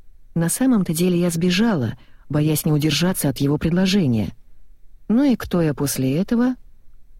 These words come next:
"Харли, Дэйв кончил прямо на меня!" заныла я, оказавшись в ванной. "Лучше уж на тебя, чем на диван",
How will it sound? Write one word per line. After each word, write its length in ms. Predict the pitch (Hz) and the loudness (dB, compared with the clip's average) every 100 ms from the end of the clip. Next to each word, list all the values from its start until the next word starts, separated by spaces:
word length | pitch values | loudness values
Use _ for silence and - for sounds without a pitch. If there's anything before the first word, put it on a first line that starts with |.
| - - | -20 -4
"Харли, 540 | 180 190 226 202 143 - - - - - | 0 2 2 2 0 -4 -16 -20 -10 -2
Дэйв 300 | 190 208 - | 0 0 0
кончил 420 | 226 247 - 226 | 2 2 2 0
прямо 320 | 233 233 254 | 0 2 2
на 120 | 254 | 4
меня!" 540 | 269 294 233 175 180 180 - - - - - - - - | 4 4 4 2 0 -2 -10 -20 -20 -20 -20 -20 -16 -6
заныла 400 | 135 143 139 135 | 0 2 2 2
я, 260 | 131 190 | 2 0
оказавшись 600 | 196 139 151 165 180 175 | 0 -2 -2 -2 -2 0
в 40 | 160 | 0
ванной. 460 | 151 120 110 104 - - - - - - - - - | 2 2 2 0 -6 -20 -20 -20 -20 -20 -20 -10 -2
"Лучше 340 | 254 339 175 | 0 0 0
уж 140 | 151 | 0
на 100 | 175 | 0
тебя, 300 | 165 165 175 | 0 0 0
чем 200 | 269 175 | 0 0
на 100 | 156 | 0
диван", 420 | 143 143 127 110 | 2 0 2 0